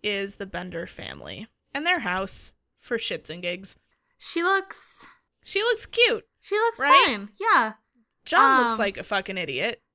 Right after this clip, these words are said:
Speaker 2: Uh, the Wolfman in the bottom left, uh, definitely
Speaker 1: Yeah.
Speaker 2: a looker.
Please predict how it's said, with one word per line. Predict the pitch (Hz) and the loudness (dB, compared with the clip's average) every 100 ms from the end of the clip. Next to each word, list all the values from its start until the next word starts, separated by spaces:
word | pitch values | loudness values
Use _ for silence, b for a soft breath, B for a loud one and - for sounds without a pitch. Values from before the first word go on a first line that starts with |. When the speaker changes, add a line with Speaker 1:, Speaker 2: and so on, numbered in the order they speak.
| _ - | _ 4
Speaker 2:
Uh, | 254 247 240 | 6 6 4
the | 214 | 2
Wolfman | 233 247 320 311 240 220 | 0 2 0 -4 -4 -4
in | 202 208 | -4 -6
the | |
bottom | 190 196 185 175 | -2 -2 -2 -2
left, | 170 226 - - _ _ _ | -2 -2 -6 -20 _ _ _
uh, | - 185 170 165 180 _ _ - | -4 -2 -2 -4 -8 _ _ -6
definitely | 214 214 220 226 | -4 -4 0 2
Speaker 1:
Yeah. | 214 | 2
Speaker 2:
a | 202 | 2
looker. | 196 220 233 277 | 2 2 2 -2